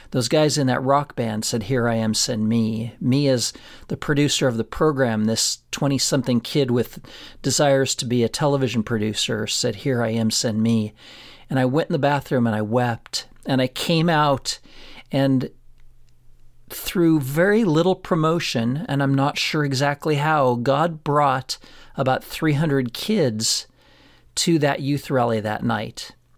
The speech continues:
And about sixty of them went forward at an altar call and surrendered their lives to Christ.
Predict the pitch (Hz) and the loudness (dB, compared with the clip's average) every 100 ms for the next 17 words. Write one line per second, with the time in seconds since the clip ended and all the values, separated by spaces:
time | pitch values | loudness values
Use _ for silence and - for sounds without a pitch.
0 | _ _ - - 143 135 123 - - - | _ _ -18 -4 0 0 0 -4 -10 -2
1 | 147 147 - - 233 - - 127 120 123 | 0 0 0 0 -2 -2 0 2 2 0
2 | 123 131 127 - - 196 202 147 117 117 | 2 2 0 -4 0 2 2 2 -2 -2
3 | 120 - _ _ - - _ - 139 123 | -4 -8 _ _ -20 -20 _ -4 0 0
4 | - 139 135 165 - 131 - - 110 110 | -2 0 2 2 2 -2 -2 -2 0 0
5 | - 117 - 151 143 139 120 120 117 113 | -2 -2 -2 0 0 0 0 0 0 -2
6 | 113 - - - 113 110 117 - - | -4 -6 -6 -4 -4 -4 -6 -8 -8